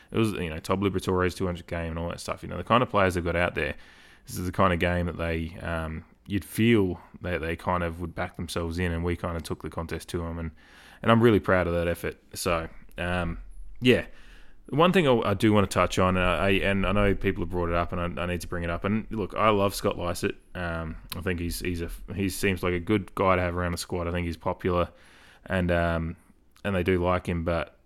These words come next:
again, he had, I mean, he got subbed out midway through the third quarter, I think, and that's not a good sign for what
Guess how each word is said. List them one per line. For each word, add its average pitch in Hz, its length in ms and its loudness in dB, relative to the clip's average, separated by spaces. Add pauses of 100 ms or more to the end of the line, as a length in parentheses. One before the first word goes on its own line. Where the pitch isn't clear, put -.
(180)
again, 104 340 4
he 98 120 4
had, 92 140 2
I 90 240 0
mean, 90 120 0
he 90 40 0
got 87 140 0
subbed 87 300 0
out 90 200 2
midway 87 300 -2
through 90 160 -8
the 85 60 -8
third 87 240 -2
quarter, 90 320 -2
I 85 40 -4
think, 90 380 -6
and 87 160 -4
that's 82 220 -4
not 95 200 0
a 90 60 0
good 82 140 -4
sign 85 260 -4
for 90 160 -8
what 85 240 -4